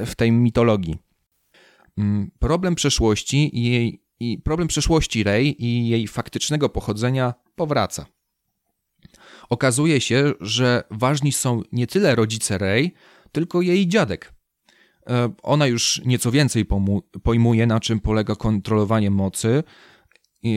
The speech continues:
dzięki naukom Lei, która już wte-,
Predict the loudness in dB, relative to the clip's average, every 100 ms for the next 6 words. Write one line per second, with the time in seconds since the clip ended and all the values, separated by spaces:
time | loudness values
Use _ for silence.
0 | 0 0 0 0 0 0 0 2 2 0
1 | -2 0 -2 -6 _ _ _ _ _ _
2 | _ -20 _ _ _ -6 -6 -4 -2 -2
3 | -2 -4 -6 -6 -6 -4